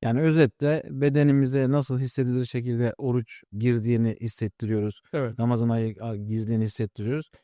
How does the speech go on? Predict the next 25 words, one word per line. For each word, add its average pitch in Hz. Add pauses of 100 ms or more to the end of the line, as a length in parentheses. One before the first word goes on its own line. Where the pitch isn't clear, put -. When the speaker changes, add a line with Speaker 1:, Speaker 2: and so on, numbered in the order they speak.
(220)
Speaker 1:
Yani 120
telefonumuzu 147
da, 120
di-, 117
dijital 123
dünyamızı 113
da 147
gi-, 131
yani 120
Ramazan'ın 143
geldiğini 127
hissettirmemiz 120
lazım. 98
Speaker 2:
Evet, 196
burada 220
bir 262
nokta 214
daha 156
var. 226 (220)
Bunu 202
ferdi 165
yapmamamız 120
lazım. 101 (120)
Yani 123
ailemize, 135